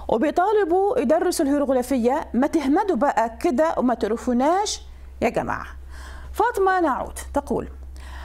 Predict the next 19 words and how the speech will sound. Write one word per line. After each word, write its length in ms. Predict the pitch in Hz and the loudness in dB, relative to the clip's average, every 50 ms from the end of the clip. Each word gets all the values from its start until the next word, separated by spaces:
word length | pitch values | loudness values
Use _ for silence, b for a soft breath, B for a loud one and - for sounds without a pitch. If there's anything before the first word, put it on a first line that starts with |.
| B B B B B B - | B B B B B B -2
"الأحلام 460 | - 370 - 349 440 523 523 466 392 | -2 0 0 2 2 2 2 2 2
العصية 600 | 370 330 285 - - 277 - - 381 392 370 339 320 | 2 0 0 0 0 0 0 0 2 2 4 4 2
تتحقق 840 | 320 320 302 - 285 - - - - - 466 - - - 220 - - | 2 0 -2 -2 0 -2 0 0 0 -2 -2 -2 0 -2 -2 -2 -2
في 160 | - - 233 | -4 -2 0
عهد 280 | 208 185 190 - 180 165 | 0 0 -2 -6 -6 -4
السيسي 580 | 180 - - - 330 339 - - - - - - - - - - - - B B B B B B B B B B B B - | -2 -2 0 2 2 2 2 0 -6 -8 -12 -16 -16 -16 -16 -16 -16 -14 B B B B B B B B B B B B -2
أو 140 | - 175 - | 0 0 2
عهد 240 | - 233 240 202 233 | 0 -2 0 0 0
الرئيس 460 | 233 214 233 - - 370 403 - 247 | 0 0 0 2 2 0 0 0 0
السيسي، 440 | 202 - - - 139 - - - - | -2 -2 -2 -4 -4 -4 -4 -4 -2
شكراً 520 | - - 359 359 - 294 285 294 330 359 | -2 -2 -2 0 0 0 0 2 2 2
على 140 | 277 226 214 | 2 2 0
القرار 520 | 185 190 - - 190 196 233 240 247 247 254 | 0 -2 0 -2 0 2 2 2 2 2 2
المثقف 840 | 262 254 240 202 170 165 - 277 285 - - - 302 302 - - | 2 2 0 0 -2 0 -2 -2 -2 -2 -2 -2 -2 -2 0 -2
بتدريس 420 | 208 - 202 170 - 214 262 240 - | -2 -2 -2 -2 0 0 -2 0 0
الأبجدية 600 | 226 - - 220 190 170 190 180 214 254 254 208 | -2 -2 -2 -2 0 -2 -2 0 2 2 2 2
الهيروغليفية 840 | 190 175 226 247 233 202 180 185 - - 254 262 233 226 269 254 | 0 0 0 0 0 0 -2 -4 -2 -2 0 0 2 2 2 2
في 100 | 262 262 | 2 0
المدارس، 520 | 247 202 220 208 226 208 170 151 160 - | 0 0 2 2 2 2 2 2 0 -4